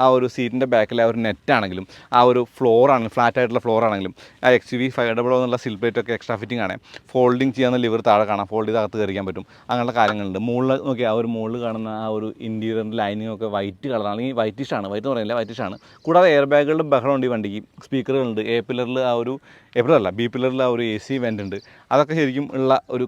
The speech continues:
കാര്യമായിട്ട് കാണാവുന്ന കാര്യം, വണ്ടിക്ക് അതൊക്കെ ഉണ്ട്. പിന്നെ സ്റ്റോറേജ് സ്പേസും അത്യാവശ്യം അധികം ഉള്ളൊരു വണ്ടിയാണിത്. ഇവിടെ ആ ഒരു സ്റ്റോറേജ് സ്പേസ് ഒക്കെ കാണാം.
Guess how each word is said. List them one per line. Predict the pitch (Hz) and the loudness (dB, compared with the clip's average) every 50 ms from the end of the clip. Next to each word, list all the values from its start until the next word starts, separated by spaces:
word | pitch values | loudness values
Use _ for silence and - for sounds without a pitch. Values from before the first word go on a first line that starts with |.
| - 123 | 4 4
കാര്യമായിട്ട് | 113 110 117 117 113 104 104 107 | 4 4 4 0 -2 -2 -2 -2
കാണാവുന്ന | 101 98 95 95 92 92 | -2 -2 -2 -2 -4 -4
കാര്യം, | 90 98 113 117 | -4 -2 -4 -4
വണ്ടിക്ക് | 110 113 113 110 | -4 -2 -2 -2
അതൊക്കെ | 113 - 143 117 | -2 -2 -4 -2
ഉണ്ട്. | 101 107 113 - - - - _ _ _ 156 | -2 -2 -4 -6 -12 -20 -20 _ _ _ 0
പിന്നെ | 151 170 180 185 - _ _ _ _ _ _ _ _ _ _ _ _ _ _ _ _ _ _ _ _ _ _ _ _ _ _ _ - - | 2 2 2 0 -2 _ _ _ _ _ _ _ _ _ _ _ _ _ _ _ _ _ _ _ _ _ _ _ _ _ _ _ -20 0
സ്റ്റോറേജ് | - 214 208 208 220 247 254 | 4 8 8 10 10 8 8
സ്പേസും | 214 214 190 170 185 | 6 4 2 2 0
അത്യാവശ്യം | 156 127 151 135 127 135 | 0 2 2 2 2 0
അധികം | 123 123 123 117 | -2 -2 -2 -2
ഉള്ളൊരു | 110 110 110 | -2 0 -2
വണ്ടിയാണിത്. | 104 98 92 95 92 87 90 | -2 -2 -2 -4 -6 -6 -6
ഇവിടെ | 92 98 101 95 | -4 -2 -2 0
ആ | 101 101 | 0 -2
ഒരു | 101 98 | -2 -4
സ്റ്റോറേജ് | - 113 101 98 98 - | -6 -6 -6 -6 -6 -6
സ്പേസ് | 110 101 104 117 | -8 -8 -8 -10
ഒക്കെ | 110 117 107 | -8 -6 -6
കാണാം. | 98 104 135 | -6 -6 -8